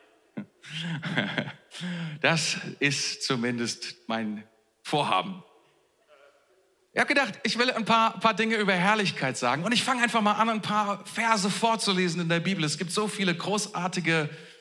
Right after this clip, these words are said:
äh, großartige Verse im Wort Gottes. Und ich glaube, einiges wird zu uns sprechen heute. Und das erste ist in Lukas zwei. In Lukas zwei, da ist die Weihnachtsgeschichte.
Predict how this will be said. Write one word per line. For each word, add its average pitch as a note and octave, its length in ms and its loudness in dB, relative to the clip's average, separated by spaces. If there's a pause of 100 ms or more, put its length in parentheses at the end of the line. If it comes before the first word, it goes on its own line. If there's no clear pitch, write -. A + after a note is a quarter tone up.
(520)
äh, D#3 360 4 (120)
großartige F3 680 0
Verse E3+ 760 2
im D#3+ 260 0
Wort F3 260 2
Gottes. D3+ 440 0
Und D3+ 360 0
ich D3+ 120 -2
glaube, F3 340 2
einiges F#3+ 340 2
wird - 260 0 (260)
zu - 200 0
uns F#3+ 220 2
sprechen F#3 460 2
heute. C3 320 4 (720)
Und F3 80 -2
das F3 120 2
erste G3 360 2
ist F3 80 0
in F3 80 2
Lukas F#3 480 0
zwei. C3 560 4 (340)
In D#3 80 -2
Lukas F#3 420 0
zwei, F3 200 2
da E3 120 2
ist E3+ 120 -2
die C3+ 140 -2
Weihnachtsgeschichte. - 1000 -2